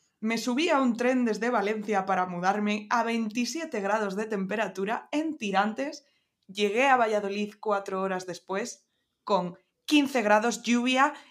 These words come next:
y poniéndose la gente el abrigo. Eh, he decidido que correr en esta ciudad no es posible, por lo menos hasta que haga buen tiempo. Así que he decidido pagar un gimnasio para no congelarme corriendo. Eh, de momento no he empezado a pagar el gimnasio, estoy entrenando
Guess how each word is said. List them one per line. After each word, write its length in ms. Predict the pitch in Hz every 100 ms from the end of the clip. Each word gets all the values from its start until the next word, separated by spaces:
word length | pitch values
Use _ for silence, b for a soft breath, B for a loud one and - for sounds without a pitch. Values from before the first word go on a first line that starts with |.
| B
y 100 | 233
poniéndose 560 | 220 226 254 262 262
la 100 | 262
gente 320 | - 247 240 262
el 60 |
abrigo. 480 | 208 185 175 165 - b b _ _
Eh, 280 | - 214 208 214
he 60 |
decidido 480 | 254 254 247 254 262
que 160 | 220 208
correr 300 | 196 202 220
en 140 | 226
esta 200 | 214 214
ciudad 280 | 202 196 240
no 120 | 220
es 80 | 202
posible, 440 | - 190 208 254
por 360 | 285 - 302 302
lo 100 | 247
menos 400 | 240 277 311 - -
hasta 300 | 214 202 196
que 400 | 196 185 - _
haga 180 | 214 202
buen 220 | 196 180
tiempo. 460 | 175 165 147 165 _ -
Así 280 | 185 190 196
que 80 |
he 80 | 196
decidido 460 | 190 190 190 208 208
pagar 240 | 196 180
un 80 | 185
gimnasio 540 | 185 180 196 202 247 247
para 220 | 226 247
no 200 | 226 220
congelarme 600 | 233 214 202 196 190 202
corriendo. 440 | 185 170 165 165 _ B B B B _ -
Eh, 220 | 202 196
de 100 | 202
momento 560 | 196 208 220 233 220 -
no 140 | 208 208
he 40 |
empezado 280 | 196 202 196
a 40 |
pagar 180 | 196 202
el 80 | 196
gimnasio, 320 | 208 214 233
estoy 160 | 233 190
entrenando 580 | 190 185 214 254 262